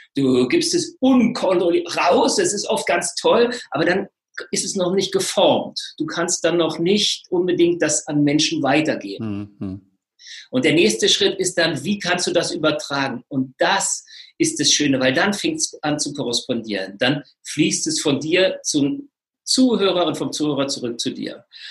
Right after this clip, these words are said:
Speaker 1: Und so entsteht so ein gegenseitiger Prozess von Anerkennung.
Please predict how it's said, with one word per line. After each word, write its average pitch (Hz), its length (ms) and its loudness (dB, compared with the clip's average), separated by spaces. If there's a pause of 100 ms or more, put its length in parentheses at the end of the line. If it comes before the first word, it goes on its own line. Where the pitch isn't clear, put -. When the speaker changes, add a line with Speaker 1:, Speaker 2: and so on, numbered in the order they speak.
(160)
Speaker 1:
Und 117 260 -2 (160)
so 190 360 6
entsteht 160 460 2
so 160 60 0
ein 135 100 0
gegenseitiger 139 1080 2 (440)
Prozess - 440 0
von 139 200 -2
Anerkennung. 143 760 -4